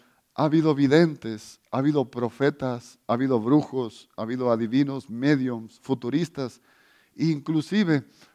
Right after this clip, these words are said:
ha habido líderes religiosos hasta nuestro día, ¿verdad? Que unos dicen y predicen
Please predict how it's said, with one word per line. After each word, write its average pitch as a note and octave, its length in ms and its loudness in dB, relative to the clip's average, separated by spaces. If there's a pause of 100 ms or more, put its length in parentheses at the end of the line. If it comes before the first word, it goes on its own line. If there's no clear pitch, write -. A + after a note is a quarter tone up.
(160)
ha C#3+ 120 -4
habido E3+ 360 2
líderes D3+ 600 2
religiosos C3+ 800 -2
hasta A#2+ 260 -10
nuestro A#2+ 340 -10
día, C3+ 220 -2
¿verdad? A2+ 260 -10
Que A#2+ 80 -8
unos B2 300 -8
dicen D3+ 500 -12 (300)
y A#2+ 120 -8
predicen C#3 760 -6